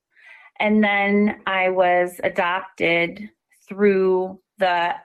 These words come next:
L D S Family Services. L D S stands for Latter-day Saints, and many people know of that religion as the Mormon Church, and they were who,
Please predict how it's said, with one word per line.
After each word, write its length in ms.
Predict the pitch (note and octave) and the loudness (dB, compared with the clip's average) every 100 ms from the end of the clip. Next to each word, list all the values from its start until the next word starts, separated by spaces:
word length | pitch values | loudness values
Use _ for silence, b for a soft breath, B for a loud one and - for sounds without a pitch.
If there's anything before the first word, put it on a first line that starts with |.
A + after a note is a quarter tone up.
| - | -4
L 140 | G3 | -2
D 180 | G3 G3+ | 0 0
S 240 | F3+ F3+ - | 0 -2 -6
Family 340 | F3 E3 E3 D#3 | -2 0 -2 -6
Services. 840 | - E3 D#3 D3+ - F3+ E3+ E3+ - B B B - | -8 -6 -4 -4 -4 -4 -4 -4 -12 B B B -6
L 160 | A#3 | 0
D 160 | C4 B3 | 2 2
S 140 | A3+ A3+ | 0 -6
stands 320 | - F#3+ F3+ | -4 -4 -4
for 200 | - F3+ | -4 -2
Latter-day 680 | F3 F3 E3 E3+ E3+ E3+ E3+ | 0 0 0 -2 -2 -4 -6
Saints, 560 | - - E3 F3 - - - F#3 | -8 -6 -2 -2 -4 -16 -12 -6
and 180 | F#3+ | -4
many 300 | F3+ F3 F3+ | -2 -2 -4
people 600 | F3 F#3+ - E3+ D#3+ E3+ b b b b - | -6 -12 -6 -2 -2 -2 b b b b -2
know 220 | G#3 G#3 | 2 2
of 140 | G3 | 2
that 200 | F#3+ E3 | -2 -2
religion 400 | F3 F3 E3+ E3+ | 0 0 0 -2
as 160 | D#3+ D3+ D3+ | -2 -4 -6
the 40 | |
Mormon 600 | E3 F3 F3+ F#3 G3 A3+ | -4 -2 0 0 0 -2
Church, 600 | - C4+ D4 - - - - | -2 -2 -2 -8 -20 -18 -12
and 160 | F#3+ | -6
they 160 | F#3 F3+ | -4 -4
were 220 | F3 F3+ - | -4 -6 -8
who, 420 | F3 E3+ G3+ | -4 -4 -6